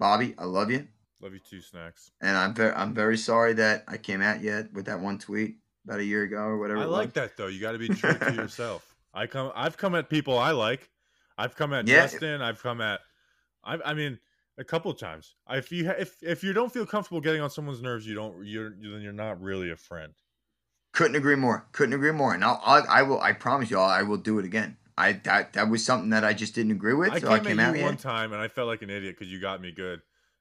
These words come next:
Speaker 2: 'Cause I asked what people
Speaker 1: Oh.
Speaker 2: I, I, I, I remember everything, Snacks. I, I have a good memory of, like,
Speaker 1: <laughs>
Speaker 2: little
Speaker 1: Yeah, you got a good
Speaker 2: interactions.
Speaker 1: memory. I don't remember this. I, I, I'm kinda interested
Speaker 2: You'll
Speaker 1: in hearing it.
Speaker 2: remember. You'll remember 'cause you dunked on me. And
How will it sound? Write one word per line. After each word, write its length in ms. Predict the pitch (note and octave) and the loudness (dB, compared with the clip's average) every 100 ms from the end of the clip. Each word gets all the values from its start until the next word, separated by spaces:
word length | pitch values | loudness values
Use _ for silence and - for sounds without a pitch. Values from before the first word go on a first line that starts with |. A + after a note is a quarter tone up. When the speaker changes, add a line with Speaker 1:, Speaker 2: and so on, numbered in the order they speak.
| - | -12
Speaker 2:
'Cause 140 | A2+ | -6
I 140 | G#2 A2 | -4 -2
asked 380 | A#2 A#2+ - A2+ | -2 -4 -8 -6
what 240 | A2+ G#2+ | -2 0
people 460 | G2+ F#2+ G#2+ F2+ C2 | 0 -2 -4 -6 -12
Speaker 1:
Oh. 380 | A1+ - G2 - A2+ | -16 -18 -20 -16 -4
Speaker 2:
I, 220 | C#3+ E3 | -4 -2
I, 120 | D3+ G3+ G#3+ | 0 0 0
I, 100 | D3+ F3+ | -2 0
I 120 | E3 | 2
remember 380 | C4 B3 A#3+ G3+ | 2 4 4 4
everything, 400 | G#3 F#3 A#2+ F#2 | 2 0 -8 -12
Snacks. 320 | - F2+ F#2 | -12 -12 -4
I, 200 | G#2+ A2+ | -2 -2
I 160 | G2 G#2 G2+ | -2 -4 -4
have 140 | A2+ | -6
a 60 | A2 | -6
good 180 | B2+ A#2+ | -6 -4
memory 300 | A#2+ A2+ F#2+ | -4 -4 -6
of, 80 | F2 | -4
like, 140 | F#2 | 0
Speaker 1:
<laughs> 80 | D3+ | 4
Speaker 2:
little 180 | D3 C3+ | 6 6
Speaker 1:
Yeah, 40 | |
you 200 | B2 C#3+ | 6 6
got 160 | F#3+ C#3 | 6 8
a 40 | |
good 140 | C3 B2+ | 6 4
Speaker 2:
interactions. 0 | |
Speaker 1:
memory. 280 | C#3+ A#2+ | 2 6
I 80 | B2 | 6
don't 100 | D#3+ | 8
remember 240 | D3 D#3 B2+ | 6 6 4
this. 180 | A#2+ | 4
I, 80 | A#2+ | 2
I, 320 | G2+ A#2 G2 | 4 2 4
I'm 120 | B2+ B2 | 2 2
kinda 240 | C3+ C3 | 4 4
interested 240 | A#2+ C#3 | 4 2
Speaker 2:
You'll 160 | F3+ A3 | 2 4
Speaker 1:
in 60 | G#3+ | 4
hearing 260 | G3 E3+ | 4 2
it. 100 | D#3+ | 2
Speaker 2:
remember. 120 | B2+ B2+ | -2 0
You'll 200 | E3 G3+ | 2 2
remember 440 | G3+ F3+ G3 C#3+ | 2 2 2 0
'cause 220 | C#3+ A#2 | -2 -4
you 120 | C#3+ D#3 | -4 -2
dunked 360 | B2+ D3+ C#3+ | 0 -2 -2
on 220 | A2+ G2+ | -6 -6
me. 200 | G2 F#2+ - _ _ _ _ _ - | -8 -12 -14 _ _ _ _ _ -12
And 320 | A#2+ A#2+ A#2 | -6 -4 -6